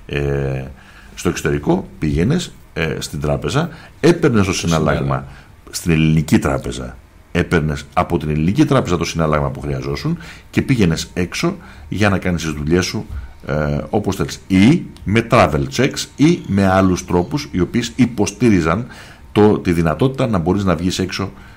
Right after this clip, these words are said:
Speaker 1: και να υποστηρίξεις με το, βεβαίως, ε, με αυτόν τον τρόπο, γιατί γίνεται αυτός ο τρόπος, όχι μόνο για να προστατευτεί το νόμισμα, αυτός είναι ένα, ένα θέμα.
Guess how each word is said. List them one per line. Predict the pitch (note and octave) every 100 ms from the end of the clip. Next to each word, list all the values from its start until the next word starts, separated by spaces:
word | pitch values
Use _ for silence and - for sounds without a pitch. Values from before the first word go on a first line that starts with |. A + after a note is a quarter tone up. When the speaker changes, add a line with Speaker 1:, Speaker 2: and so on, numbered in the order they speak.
| - -
Speaker 1:
και | - A#2
να |
υποστηρίξεις | G#2 - E2 E2+ F2+ F2 -
με | D#2+
το, | D2
βεβαίως, | C2+ D2+ E2 D2+ - - - - - - - - - - -
ε, | D2+ C#2+ C#2 C2+ B1+ - - - -
με | D2+ D2
αυτόν | F#2+
τον | G2 D#2+
τρόπο, | E2 D#2 D2+ - -
γιατί | D2+ C#2
γίνεται | E2 F#2 C#2+
αυτός | C2+ C2+
ο | B1+
τρόπος, | C2 B1 -
όχι | - F2+ G2
μόνο | G#2 F#2+
για | E2+
να |
προστατευτεί | D#2 - D2 D2 D#2
το | C#2+
νόμισμα, | C2+ C#2 C2+ E2 - - - - - - - -
αυτός | C#2+ E2+ -
είναι | F2+
ένα, | F2 F2+ E2 F2
ένα | D#2+
θέμα. | C#2+ B1 C#2